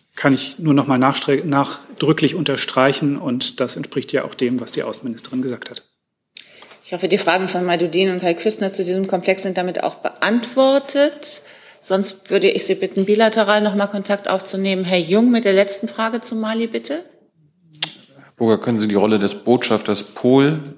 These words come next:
Speaker 3: äh, erläutern? Ist der noch im Land? Äh, wurde er noch nicht ausgewiesen? Und wie, äh, arbeitet der aktuell unter Kollatz, weil Sie gesagt haben,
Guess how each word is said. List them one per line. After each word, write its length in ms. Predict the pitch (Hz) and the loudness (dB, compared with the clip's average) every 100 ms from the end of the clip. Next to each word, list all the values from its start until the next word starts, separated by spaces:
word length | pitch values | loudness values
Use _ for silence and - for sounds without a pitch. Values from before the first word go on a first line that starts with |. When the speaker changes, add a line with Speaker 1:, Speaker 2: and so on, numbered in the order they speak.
| _ | _
Speaker 3:
äh, 200 | 123 120 123 123 64 123 _ _ - | -6 -4 -4 -4 -8 -14 _ _ -2
erläutern? 720 | 110 110 120 - 127 127 - | 2 4 2 0 -2 -2 -6
Ist 200 | - - | -8 0
der 140 | 113 117 | 2 2
noch 220 | 113 107 | 0 2
im 120 | 113 | 4
Land? 480 | 104 113 143 - - | 4 2 -2 -10 -14
Äh, 60 | 117 | -10
wurde 800 | 110 117 110 107 107 104 107 110 | -10 -6 -4 -4 -2 -2 0 2
er 40 | |
noch 220 | 104 - | 0 0
nicht 220 | 120 - | -2 0
ausgewiesen? 540 | 90 113 - 117 117 90 | 2 2 0 0 0 2
Und 120 | 98 | 0
wie, 260 | 101 110 110 - - - _ - | 2 0 -2 -10 -14 -16 _ -4
äh, 60 | 101 | 2
arbeitet 800 | 98 92 - 101 107 110 95 95 | 2 0 0 0 0 0 -2 2
der 400 | 104 113 - - | 2 2 -4 -6
aktuell 800 | 107 - - 107 104 120 117 - - | -6 -2 -4 2 2 2 -2 -8 -10
unter 180 | 95 98 | -6 -4
Kollatz, 500 | 107 101 98 - - _ _ _ - | 2 0 0 -10 -18 _ _ _ -6
weil 140 | 104 | -4
Sie 80 | 101 | -2
gesagt 480 | 101 95 101 98 - | 0 2 2 0 0
haben, 540 | 98 101 95 - - | 2 2 2 -2 -10